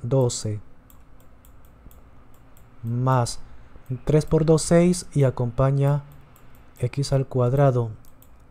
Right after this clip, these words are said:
menos x a la tres y listo, este sería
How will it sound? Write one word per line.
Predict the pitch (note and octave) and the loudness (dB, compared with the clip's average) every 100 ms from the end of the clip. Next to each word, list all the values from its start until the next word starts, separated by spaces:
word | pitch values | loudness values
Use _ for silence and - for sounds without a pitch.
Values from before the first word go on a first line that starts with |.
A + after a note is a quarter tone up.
| - - | -20 -12
menos | C3+ C3+ C#3 C#3 C#3+ F#3 - | -2 2 4 2 0 -2 -2
x | B2 - C3 C3+ | -4 -2 -4 0
a | |
la | C#3 C#3 | 0 2
tres | E3 - | 0 2
y | G3+ | 2
listo, | G3 E3 - C3 - | 2 2 0 -2 0
este | - D#3+ - | -2 -2 0
sería | E3+ D3+ D3 D#3+ E3+ | 2 2 4 4 4